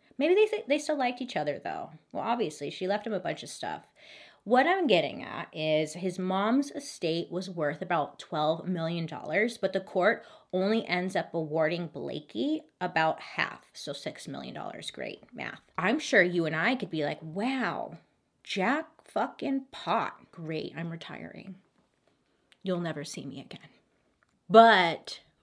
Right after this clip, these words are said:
but, but, but, but, but, and there's a big but, Blake was not happy. He was very disappointed with this amount. He wanted the full twelve million. I was about to say twelve thousand.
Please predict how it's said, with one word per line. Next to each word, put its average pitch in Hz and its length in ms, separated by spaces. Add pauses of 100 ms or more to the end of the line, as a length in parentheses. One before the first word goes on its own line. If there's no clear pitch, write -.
(120)
but, 202 480
but, 180 200
but, 175 120
but, 156 240
but, 202 600
and - 80
there's 160 180
a 165 60
big 151 220
but, 233 460 (120)
Blake 190 380
was 190 140
not 160 100
happy. 135 260
He 170 80
was 160 100
very 151 200
disappointed 147 500
with 143 80
this - 140
amount. 143 240
He 202 100
wanted 269 240
the 143 140 (120)
full 156 420 (340)
twelve 139 480 (760)
million. 127 560
I - 60
was 151 100 (200)
about 165 180
to 180 80
say 208 160
twelve 147 260
thousand. 180 520